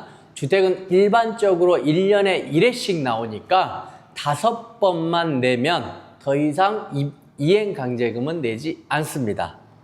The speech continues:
하지만 이천십구 년 사월 이십삼 일 이후에 걸렸다. 그러면 평생 내는 겁니다. 죽을 때까지. 평생.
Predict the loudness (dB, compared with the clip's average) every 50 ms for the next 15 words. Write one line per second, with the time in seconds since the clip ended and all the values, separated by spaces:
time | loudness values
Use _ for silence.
0 | -20 _ _ _ _ _ _ _ _ -2 -2 0 2 2 0 0 0 -2 -4 -6
1 | -8 -12 -16 -20 -20 -18 -4 0 0 0 0 -2 -2 0 0 2 2 0 -2 -4
2 | -8 -8 -4 -2 0 2 2 2 2 0 2 2 2 4 4 4 4 4 2 0
3 | -2 -4 -4 -6 -8 -10 -10 -18 _ _ _ _ _ _ _ -14 -4 2 4 4
4 | 4 4 2 -2 -8 -14 -18 -20 -20 -6 -2 0 2 4 4 4 2 2 2 2
5 | 4 4 4 4 2 0 2 4 4 4 4 0 0 2 2 2 2 2 -4 -8
6 | -10 -12 -16 -18 -20 -6 -2 0 0 0 0 0 0 0 0 -2 -4 -10 -16 -20
7 | -20 -20 -20 _ _ _ -2 0 2 4 4 4 4 4 2 2 0 -2 -2 -4
8 | -4 -6 -6 -6 -8 -8 -8 -6 -4 -4 -2 -4 -4 -6 -6 -8 -8 -6 -4 -2
9 | 0 -2 -2 -4 -10 -18 -20 -20 _ _ _ _ -6 0 2 4 4 4 2 -2
10 | -4 -10 -16 -20